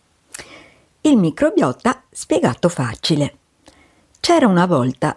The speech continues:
la flora intestinale. Dopo decenni che i nostri abitanti nella pancia erano chiamati così, ecco che gli scienziati scoprirono che le cellule del microbiota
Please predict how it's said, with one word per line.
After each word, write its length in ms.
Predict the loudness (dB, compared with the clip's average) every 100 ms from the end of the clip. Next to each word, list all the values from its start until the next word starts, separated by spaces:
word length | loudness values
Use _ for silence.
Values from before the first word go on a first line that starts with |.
| 0
la 140 | 0
flora 340 | 2 2 2 2
intestinale. 1000 | 0 -2 -4 -2 0 0 0 -4 -6 -10 _ _ _ _ _ _ _ _ -4
Dopo 260 | -2 0
decenni 680 | 2 0 2 0 2 2 0
che 100 | -2
i 40 | -2
nostri 300 | -2 0 0
abitanti 680 | 0 -2 0 0 0 -2
nella 340 | 0 2 2 0
pancia 580 | 2 2 2 0 -2 0
erano 380 | 2 2 0
chiamati 540 | -2 -2 0 -2 -4 -4
così, 640 | 0 0 2 2 2 0 -2 _ _ -20 -20 -20 -20 _ _ _ _
ecco 540 | -2 -2 -2 -2 -2 -2
che 160 | 2 2
gli 140 | 2
scienziati 800 | 2 2 0 0 -2 -2 -4 -4
scoprirono 920 | -2 -4 -2 -4 -2 0 2 0 -4 _ _ _ _ _ _ _
che 320 | 0 0 -2 _
le 320 | -4 -2 -2
cellule 540 | 0 2 2 0 -2
del 160 | -2 -2
microbiota 880 | -2 0 0 2 2 0 -2 -4